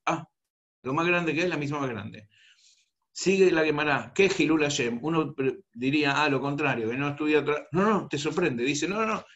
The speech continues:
igual que el anterior, estudia Torah", no dice "no estudia". Estudia Torah, ya que no estudia ni lo pone ahí. Estudia Torah, pero tiene problemas de trato.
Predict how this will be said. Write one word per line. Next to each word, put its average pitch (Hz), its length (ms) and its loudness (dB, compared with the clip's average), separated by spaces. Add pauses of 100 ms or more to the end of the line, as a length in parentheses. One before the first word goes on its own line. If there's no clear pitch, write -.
(160)
igual 208 260 6
que 196 100 6
el 196 40 8
anterior, 185 640 2 (960)
estudia 175 460 2
Torah", 185 400 2 (320)
no 151 80 0
dice 196 220 4
"no 151 80 0
estudia". 120 440 -4 (640)
Estudia 202 480 2
Torah, 196 240 6
ya 170 160 2
que 175 80 2
no 170 80 -2
estudia 202 200 4
ni 185 100 2
lo 180 100 4
pone 156 240 0
ahí. 110 240 -6 (880)
Estudia 156 360 4
Torah, 196 340 4
pero 180 220 2
tiene 160 160 0
problemas 147 420 0
de 139 80 0
trato. 107 520 -8